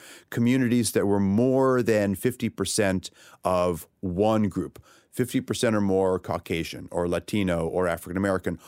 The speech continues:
or communities that, that did not have a dominant group. And so compared to those communities that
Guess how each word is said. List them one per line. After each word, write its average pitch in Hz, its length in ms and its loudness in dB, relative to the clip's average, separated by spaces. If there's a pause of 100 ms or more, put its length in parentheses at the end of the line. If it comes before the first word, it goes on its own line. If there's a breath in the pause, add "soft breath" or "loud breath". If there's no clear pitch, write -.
(100 loud breath)
or 117 140 0
communities 135 580 2
that, 101 200 -2 (140)
that 101 180 -2
did 110 120 0
not 104 240 0
have 92 220 -2
a 85 40 -4
dominant 80 520 -4
group. 73 180 -12 (180)
And 101 120 -4
so 117 120 2
compared 147 500 0
to 160 60 0
those 131 200 0
communities 104 640 0 (400 loud breath)
that 107 320 2